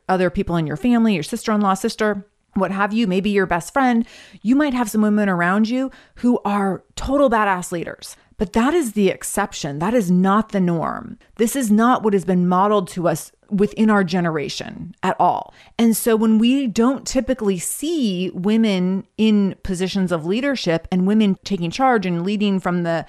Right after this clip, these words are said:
front of the boardroom table or the front of the organization, the front of the microphone, standing up on the stages, then we question whether we're qualified to do that.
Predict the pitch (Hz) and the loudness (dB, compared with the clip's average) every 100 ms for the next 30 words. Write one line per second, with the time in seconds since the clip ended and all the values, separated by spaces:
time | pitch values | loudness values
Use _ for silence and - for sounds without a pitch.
0 | - 220 202 185 160 170 151 185 170 170 | -6 -2 -2 -2 -2 -2 0 0 0 -4
1 | 190 254 269 233 220 208 190 180 170 151 | -4 -2 0 2 2 2 2 2 0 -2
2 | 175 - 214 190 170 - 175 170 170 165 | -4 -2 0 0 0 0 0 0 -4 -2
3 | 262 240 - 214 196 - - - _ 180 | -2 -2 -2 -2 -2 -6 -20 -20 _ -6
4 | 170 226 214 180 175 233 233 220 - 214 | -2 0 0 0 0 0 0 -4 0 2
5 | 214 202 - 220 208 196 - 185 165 160 | 2 0 -2 0 2 0 0 0 0 -4
6 | - 254 240 220 220 196 - - _ _ | -2 0 2 2 2 2 -8 -20 _ _
7 | - 208 269 262 254 320 - 277 339 - | -4 0 2 2 2 -2 -4 -2 -2 -2
8 | - 226 208 214 220 208 190 233 233 220 | -2 0 2 2 2 0 2 0 0 -2
9 | 202 196 190 175 165 175 160 156 123 73 | 0 -2 -2 -2 -2 -6 -4 -4 -4 -6
10 | - | -8